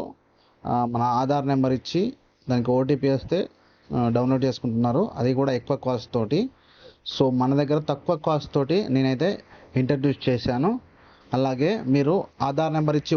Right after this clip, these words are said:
ఓటీపీ చే-, ఇస్తే అది డేటా అనేది వేరే స్టేట్స్‌లో, నార్త్ సైడ్ స్టేట్స్‌లో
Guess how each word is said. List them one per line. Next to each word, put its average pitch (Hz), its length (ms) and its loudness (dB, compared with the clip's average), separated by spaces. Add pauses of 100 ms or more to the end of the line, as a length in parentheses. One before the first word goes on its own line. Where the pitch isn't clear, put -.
ఓటీపీ 139 380 0
చే-, 131 400 4
ఇస్తే 175 240 0 (500)
అది 143 160 2 (440)
డేటా 160 360 0
అనేది 170 280 2 (680)
వేరే 165 220 4 (100)
స్టేట్స్‌లో, 160 480 2 (560)
నార్త్ 147 240 -2
సైడ్ 156 240 0
స్టేట్స్‌లో 143 440 0